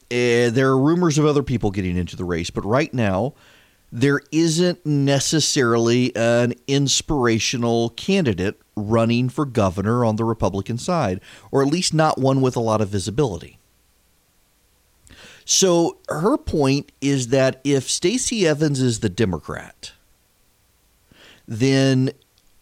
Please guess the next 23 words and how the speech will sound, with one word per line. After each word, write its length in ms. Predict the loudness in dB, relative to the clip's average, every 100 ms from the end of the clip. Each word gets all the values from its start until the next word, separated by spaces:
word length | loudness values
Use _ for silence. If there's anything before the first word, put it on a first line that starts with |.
| _
Republicans 580 | -2 0 0 0 -2 -2
need 200 | -2 0
to 40 |
worry 520 | 2 2 2 2 2
because 800 | 0 -4 -8 -8 -2 2 2 0
the 120 | -4
Democratic 540 | -2 -2 0 -2 -2 -2
Party 260 | -2 -2
in 80 | -2
Georgia, 380 | 0 0 0 -2
which 240 | -2 -4
is 120 | -4 -4
a 80 |
state 800 | -2 -4 -6 -4 -4 -6 -10 -20 -20 _ _ _ _ _
that 180 | -2 0
nationally 720 | 0 2 2 2 0 0 -2
the 100 | 0
Democrats 500 | 0 0 0 0 0
recognize 680 | 0 0 0 0 2 2 0
they 120 | -2
need 200 | -2 -2
to 60 | -4
win 520 | -2 -4 -4 -6